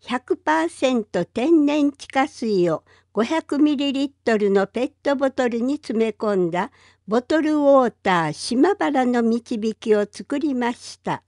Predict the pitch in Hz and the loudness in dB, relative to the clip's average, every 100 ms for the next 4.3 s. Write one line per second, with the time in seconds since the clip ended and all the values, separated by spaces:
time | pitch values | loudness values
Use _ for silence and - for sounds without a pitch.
0 | _ _ _ _ _ - 302 339 359 320 | _ _ _ _ _ -6 0 0 0 0
1 | 311 269 220 220 202 196 - 226 294 302 | 0 -2 -2 2 2 2 -2 -2 2 2
2 | 311 294 285 285 262 262 247 - 233 214 | 2 2 2 2 2 0 0 -4 -4 -2
3 | 214 202 - 214 196 175 - 175 233 - | -2 -4 -4 0 2 2 -2 -8 -6 -6
4 | 254 - 226 | -6 -4 -4